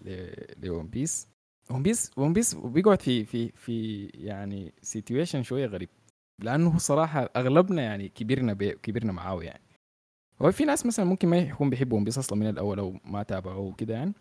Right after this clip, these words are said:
لكن مثلا ال-، الناس اللي، اللي حضروا ون بيس أو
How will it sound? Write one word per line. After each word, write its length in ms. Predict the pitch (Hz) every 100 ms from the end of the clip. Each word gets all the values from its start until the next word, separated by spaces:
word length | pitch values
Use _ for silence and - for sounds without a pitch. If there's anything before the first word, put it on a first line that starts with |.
| - - - -
لكن 260 | 110 110 147
مثلا 260 | 156 147 123 113
ال-، 280 | 107 104 104
الناس 380 | 107 120 131
اللي، 360 | 110 101 92 85 - _ _ 95
اللي 220 | 85 71 -
حضروا 300 | 135 131 110
ون 100 | 104
بيس 300 | 120 120 113
أو 200 | 110